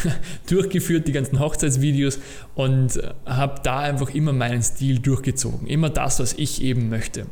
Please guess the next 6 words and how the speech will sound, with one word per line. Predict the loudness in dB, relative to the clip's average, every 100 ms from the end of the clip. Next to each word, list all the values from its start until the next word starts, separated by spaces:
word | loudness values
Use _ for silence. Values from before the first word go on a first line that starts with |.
| -2
Nicht | 2 6 6
dokumentarisch, | 6 0 0 0 2 2 0 0
sondern | -2 -2 0
eben | 0 0 0 -2 -6 -8 -6 -4
kinofilmartig, | 0 2 2 2 2 0 0 -4 -4 -4
storymäßig. | -2 0 0 0 -2 -4 -8